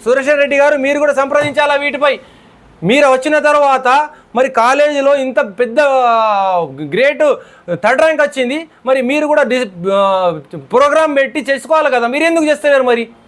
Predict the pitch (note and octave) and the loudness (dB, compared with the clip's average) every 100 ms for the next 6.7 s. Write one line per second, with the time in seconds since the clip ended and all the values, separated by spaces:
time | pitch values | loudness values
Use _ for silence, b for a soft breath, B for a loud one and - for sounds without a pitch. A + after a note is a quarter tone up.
0 | b b b b G#3 G#3+ C#4+ C#4 D4+ D4+ | b b b b -8 -2 2 2 2 0
1 | - - A3 B3 B3+ B3+ A#3+ A#3 B3 A#3+ | -8 -6 -2 0 0 0 0 -2 -2 -2
2 | A#3+ A#3+ A#3+ B3 D4+ b b b A3 A#3 | -2 -2 2 2 0 b b b -2 -2
3 | - E4+ E4 D4 D4+ D4 - G#3+ A3+ B3 | 0 0 2 2 2 -2 -2 -2 -2 -2
4 | C4 C#4 C4+ C4+ A3 B3 A#3+ A#3+ A3+ A3 | 2 2 0 -4 -2 -2 0 0 0 -2
5 | F#3 F3+ D#3 A3 A3 G#3+ E3 F3+ G#3 F3 | -2 -4 -2 -2 -2 -4 -4 -4 -4 -4
6 | F#3+ A3+ A3+ A3+ A#3 A3+ C4 | -2 -2 0 2 2 0 -6